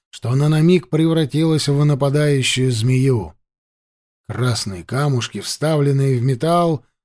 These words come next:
полыхнули при свете костров — словно яростные глаза, знаменуя, что после сотен лет покорности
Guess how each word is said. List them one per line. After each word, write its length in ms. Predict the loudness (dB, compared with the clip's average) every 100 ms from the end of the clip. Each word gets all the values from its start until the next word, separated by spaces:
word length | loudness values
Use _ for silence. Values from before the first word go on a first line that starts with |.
| _
полыхнули 640 | -2 0 2 2 4 4 2
при 180 | 2 0
свете 400 | 0 0 0 -2
костров — 720 | -4 -4 -2 0 0 -2 -12 _ _ _
словно 400 | -8 -2 0 0
яростные 760 | 0 -2 -2 -2 -2 0 0 2
глаза, 680 | 2 0 0 0 0 -2 -6 _ _ _ _ -20
знаменуя, 760 | -8 0 2 2 2 2 2
что 200 | 0 -2
после 340 | -2 -2 -2
сотен 500 | -2 0 0 0 0
лет 240 | 2 0 -2
покорности 1080 | -6 0 0 2 0 -2 -2 2 2 0